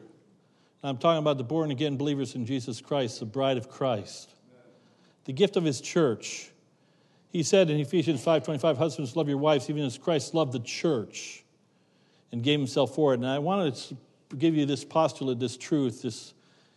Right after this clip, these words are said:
if we were in geometry class, this theorem, this postulate, this theorem would turn into a proof. And that is that Jesus Christ died for the church. He loves the church.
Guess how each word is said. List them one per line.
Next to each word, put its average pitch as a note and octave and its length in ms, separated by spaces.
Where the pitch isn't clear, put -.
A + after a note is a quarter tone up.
if A2 80
we B2+ 80
were B2+ 120
in B2 120
geometry C3+ 440
class, A#2+ 480
this - 300
theorem, C3+ 300
this G#2+ 140
postulate, A#2 600
this A2 220
theorem C3 320
would A2 240
turn C3 180
into A#2 260
a G#2 60
proof. - 680
And A#2+ 80
that D3 160
is B2+ 180
that A#2+ 120
Jesus C#3+ 500
Christ C3+ 480
died B2+ 340
for A#2+ 100
the G2+ 100
church. - 680
He A#2+ 140
loves A#2+ 480
the A#2 80
church. - 580